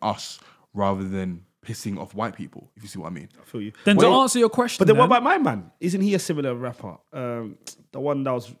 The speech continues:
Speaker 2: and he was nominated for a Mercury.
Speaker 3: Um, Slow Ti-,
Speaker 2: Slow
Speaker 3: Slow
Speaker 2: Tie.
Speaker 3: Tie?
Speaker 1: But he's
Speaker 2: Is Slow
Speaker 1: kinda
Speaker 2: Tie
Speaker 1: more,
Speaker 2: not
Speaker 1: he's kinda
Speaker 2: similar
Speaker 1: more,
Speaker 2: to him?
Speaker 1: but he's kinda more, he's kinda more in the, in the Tyler,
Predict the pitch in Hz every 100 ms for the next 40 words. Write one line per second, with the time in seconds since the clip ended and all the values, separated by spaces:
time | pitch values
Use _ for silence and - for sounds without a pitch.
0 | - 117 120 104 117 120 101 - 101 120
1 | 117 - 87 _ _ _ _ 143 156 156
2 | 135 185 180 - 156 - _ - - 208
3 | 247 277 _ _ _ _ _ _ - 110
4 | 131 - 214 226 233 - - 233 175 151
5 | 131 - 120 143 139 131 123 117 - 120
6 | 117 120 110 101 98 - 104 98 113 117
7 | 90